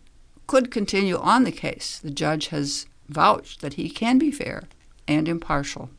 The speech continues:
Trump has a history of assailing judges in cases involving his business or administration. He tangled with jurists in person during his recent civil trials over New York State's claims of business fraud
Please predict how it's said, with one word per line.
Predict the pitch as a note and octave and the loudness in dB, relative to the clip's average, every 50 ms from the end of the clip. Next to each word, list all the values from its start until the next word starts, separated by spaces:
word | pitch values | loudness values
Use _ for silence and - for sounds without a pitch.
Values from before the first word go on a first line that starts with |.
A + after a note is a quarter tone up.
| - - - - - _ - _ - - _ - _ - - - - - - - - - - _ - - - _ - - _ _ - - _ - - - _ - - - _ _ _ _ - | -20 -20 -20 -20 -20 _ -20 _ -20 -20 _ -20 _ -20 -20 -20 -20 -20 -20 -20 -20 -20 -20 _ -20 -20 -20 _ -20 -20 _ _ -20 -20 _ -20 -20 -20 _ -20 -20 -20 _ _ _ _ -6
Trump | - G3 F#3+ F#3+ F#3 | 0 0 0 0 2
has | G#3 G3+ F#3+ G3 | 0 0 2 2
a | G3 | 2
history | F#3+ B3 B3+ B3 - - G#3+ F#3 | 2 2 2 2 2 0 0 0
of | F3 E3+ D#3+ | 2 0 0
assailing | E3 D#3+ - - D#3+ D#3+ E3 D#3+ D#3 D#3+ D#3 | 0 -2 0 0 0 0 2 2 2 2 2
judges | D#3+ D#3 D#3+ D3+ D#3+ D#3 - - - - - | 2 0 0 0 -2 -4 -6 -6 -10 -6 -2
in | D3+ D3 | -2 -2
cases | D3 - F3 D#3+ D#3 - D#3 D3 D3+ | -2 -2 -2 -2 -2 -2 -4 -4 -4
involving | D#3+ D#3 D3+ E3 D#3+ D#3 D#3 D#3 D#3 D#3 D#3 | -4 -4 -2 -2 -2 -2 -2 -2 -2 -2 -4
his | D#3 D3 - - | -2 -4 -6 -6
business | - D3 C#3 - G3 A#3+ B3+ - - - - | -6 -6 -4 -2 -4 -4 -4 -4 -8 -8 -6
or | C#3+ C#3+ | -6 -6
administration. | D3 C#3+ D3+ D#3 D3 D3 - - - D3+ E3 E3 - G#3+ A3+ - - - - - - - - - - - - | -4 -2 -2 -2 -2 -2 -4 -4 -4 -4 -4 -4 -4 -6 -8 -8 -10 -18 -20 -20 -20 -20 -20 -20 -20 -20 -6
He | - C#4 C4+ | -2 -2 2
tangled | - C4+ B3+ B3 A#3+ B3 A#3 | 4 4 4 6 6 4 4
with | A3+ A3 G#3+ | 2 -2 -2
jurists | - - B3+ A#3+ F#3 D#3+ E3 D#3+ - - E3 | 0 0 2 2 2 2 0 -2 -6 -6 -6
in | E3 D#3 | -8 2
person | - - - D3+ D3+ - D3 C3 B2 B2+ C3 - - | 4 6 6 6 4 0 -2 -2 -4 -4 -6 -8 -6
during | - D3+ D3+ D#3+ | -2 0 2 2
his | D#3+ D3+ D#3 | 0 0 -2
recent | D#3+ E3 D#3+ - E3+ D3 - | -2 -2 -2 -2 -4 -4 -4
civil | - - E3+ E3+ E3 | -4 -4 -4 -4 -6
trials | - - F3 D#3 D#3 D#3+ D#3 | -4 -2 0 0 0 0 -2
over | E3 D3+ C#3+ D3 | -4 -6 -4 -2
New | D3+ D#3+ E3 | 0 2 2
York | E3+ E3+ E3+ D#3 D3+ D3+ - - | 2 2 2 0 0 -2 -4 -8
State's | - - E3 D#3 D#3 - - | -6 -2 -2 -2 -2 -4 -8
claims | - - E3 D#3 E3 E3 E3 E3 - - - - - - - | -6 0 2 4 6 6 4 2 -2 -8 -12 -18 -20 -10 -8
of | A3 A#3+ B3+ | -6 0 2
business | B3+ B3 - F#3+ D#3+ - - | 2 2 4 2 -2 -4 -6
fraud | - C#3+ C#3 B2 - A#2+ A2+ - - | -6 -6 -6 -6 -6 -8 -12 -14 -18